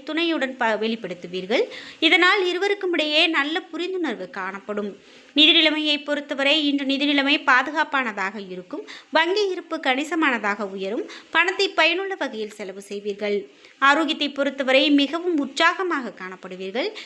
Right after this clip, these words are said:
இதனால் உங்கள் ஆரோக்கியம் சிறப்பான ஆரோக்கியமாக அமைகிறது. ரிஷபம் ராசி நண்பர்களே, இன்றைய நாள்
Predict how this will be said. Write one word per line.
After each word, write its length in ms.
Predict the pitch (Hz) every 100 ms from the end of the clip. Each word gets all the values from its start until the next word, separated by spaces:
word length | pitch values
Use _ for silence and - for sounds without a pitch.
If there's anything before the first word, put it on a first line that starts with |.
| -
இதனால் 500 | 247 254 277 311 392
உங்கள் 260 | 339 302 277
ஆரோக்கியம் 460 | 254 277 269 262 269
சிறப்பான 400 | 262 254 277 339 392
ஆரோக்கியமாக 720 | 285 202 190 180 175 170 247 285
அமைகிறது. 440 | 220 202 208 202 214 202 - - _ _ - - _ _
ரிஷபம் 400 | 349 370 403 392 247
ராசி 260 | 202 202
நண்பர்களே, 580 | 240 202 202 214 226 220 208 262
இன்றைய 320 | 277 339 339
நாள் 220 | 320 330